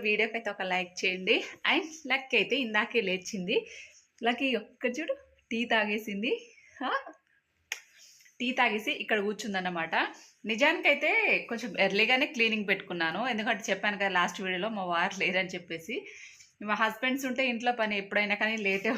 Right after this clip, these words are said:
ఉంటుంది. ఇంకా ధీరజ్ బాబుని అయితే స్కూల్లో డ్రాప్ చేసేసి ఇంకా వచ్చిన తర్వాత ఇంకా ఎర్లీగానే వర్క్ అంతా అయిపోయింది ఈరోజు ఇంట్లో.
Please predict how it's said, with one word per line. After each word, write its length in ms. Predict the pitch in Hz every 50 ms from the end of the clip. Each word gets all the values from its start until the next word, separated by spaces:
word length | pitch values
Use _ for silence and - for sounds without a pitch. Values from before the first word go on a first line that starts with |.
| 233
ఉంటుంది. 420 | 214 190 220 196 190 175 175 214 262 392 - - - - - - _ - 226 226
ఇంకా 120 | 226 240 190
ధీరజ్ 260 | 233 233 226 240 233 233
బాబుని 200 | 233 226 226 220 214
అయితే 140 | 208 - 349 -
స్కూల్లో 320 | - - 233 240 240 233 208 -
డ్రాప్ 240 | 208 202 202 202 - -
చేసేసి 400 | 196 202 - 208 214 - 320 403 453 - - - 233
ఇంకా 140 | 214 220 214 202
వచ్చిన 240 | 196 196 - 220 208 208 196
తర్వాత 240 | 180 180 180 185 233 277 269
ఇంకా 180 | 247 240 202 180 185 202
ఎర్లీగానే 480 | 196 220 247 277 285 302 302 302 320 240 220
వర్క్ 200 | 208 208 - - 214
అంతా 140 | 196 196 175
అయిపోయింది 360 | 175 170 - 190 180 175 175 175
ఈరోజు 240 | 175 180 175 170 160 180
ఇంట్లో. 260 | 170 170 - 180 202